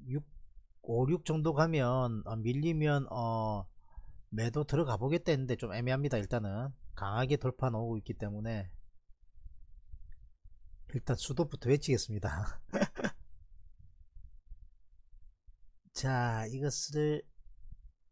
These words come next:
음봉 밀림 매도 들어갑니다.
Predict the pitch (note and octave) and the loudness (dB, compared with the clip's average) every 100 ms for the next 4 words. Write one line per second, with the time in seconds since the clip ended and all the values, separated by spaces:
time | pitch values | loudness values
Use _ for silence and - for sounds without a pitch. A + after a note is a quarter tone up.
0 | _ _ - - - - - - - - | _ _ -20 -20 -18 -14 -14 -14 -16 -18
1 | - - - - - - - - - - | -20 -18 -14 -14 -14 -12 -12 -14 -18 -14
2 | - - - - - - - - - - | -10 -10 -14 -16 -16 -16 -18 -18 -14 -12
3 | - C#3 D#3 D#3 D#3+ D#3+ A#2+ B2+ C3 D3+ | -4 2 4 4 4 4 4 6 6 6
4 | D#3 C#3+ A#2+ | 6 6 4